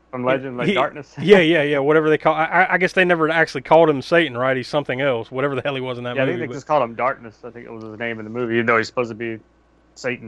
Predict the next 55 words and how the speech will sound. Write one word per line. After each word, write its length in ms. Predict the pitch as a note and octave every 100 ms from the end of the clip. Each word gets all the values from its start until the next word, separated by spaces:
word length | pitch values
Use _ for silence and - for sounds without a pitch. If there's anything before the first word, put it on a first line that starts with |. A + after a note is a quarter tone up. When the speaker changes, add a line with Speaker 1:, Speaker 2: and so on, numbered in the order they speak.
| -
Speaker 2:
Yeah, 120 | F3+
Speaker 1:
figure. 60 | -
Speaker 2:
basically 440 | E3+ - D3 C#3+
a 20 | C3+
Speaker 1:
<laughs> 0 |
Speaker 2:
Satan, 260 | F3 D#3
yeah. 160 | C#3+ C3+ - _ _
The 100 | E3+
funny 180 | A#3+ B3+
thing 160 | A3 G3+
is 140 | F#3
for 160 | E3+ D3+
me, 360 | E3+ F#3 F#3 F#3
uh, 320 | D3+ C#3+ C3+ D#3
it's 160 | -
always 380 | - G3 F#3+ E3+
like 100 | E3+
anytime 400 | F3 F#3+ F#3 F3+
I 60 | D3+
see 180 | - F3+
Satan 460 | - D#3 E3+ F3
and 100 | D#3
it 60 | C3
looks 200 | D#3 D#3
kinda 240 | - E3 E3+
like 180 | E3
that, 220 | F3+ F3 E3
that's 200 | D#3 -
instantly 380 | E3 D#3 D3+ C#3+
what 160 | C#3
I 60 | A#2+
go 180 | C#3 C3+
to. 260 | A#2+ G#2+
Like, 100 | A2 F3+
"Oh, 200 | G3+ F3+
yeah, 160 | F3
it's, 100 | D3
uh, 280 | D3 C#3 B2+ D#3 -
Speaker 1:
<laughs> 200 | - -
Speaker 2:
they 100 | D#3
just 140 | F3
ripped 200 | D#3+ -
that 140 | E3+ E3
off 180 | D#3+
from 140 | - C3+
Tim 220 | F3 D#3+
Curry 380 | E3 D#3+ C#3+ B2+
in, 100 | B2+
uh, 140 | B2
that 140 | B2+ C#3
movie 200 | C3+ B2
Legend," 380 | C#3 C3 A2
you 100 | A#2+ B2+
know? 100 | A#3 - -
<laughs> 120 | A#3+